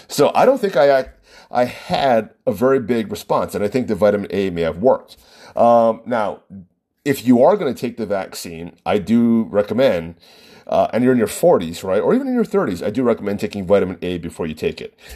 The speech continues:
Uh, I think for all of those people who took the vaccine and who, and who I did, did recommend taking vitamin A, and they took the vitamin A, they're, um, they really didn't get much side effects, all right? Okay,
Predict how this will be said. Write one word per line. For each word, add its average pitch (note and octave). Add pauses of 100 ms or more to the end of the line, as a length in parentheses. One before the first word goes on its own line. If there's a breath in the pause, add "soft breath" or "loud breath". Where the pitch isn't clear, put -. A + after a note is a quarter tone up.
Uh, F#2+
I -
think G3+
for -
all F3
of E3
those D#3
people D3+
who C3+ (160 soft breath)
took A#3
the D#3
vaccine B2+
and A2
who, A#2
and A2
who C3+
I A2+
did, B2
did F3
recommend C3+ (500 loud breath)
taking D3+
vitamin C3+
A, A#2
and A2
they A2
took A3+
the F#3
vitamin B2
A, G2+
they're, A2+
um, G2 (420 loud breath)
they A2+
really E3
didn't C#3+
get -
much A2
side A#2
effects, - (180)
all F2
right? G2 (800)
Okay, A2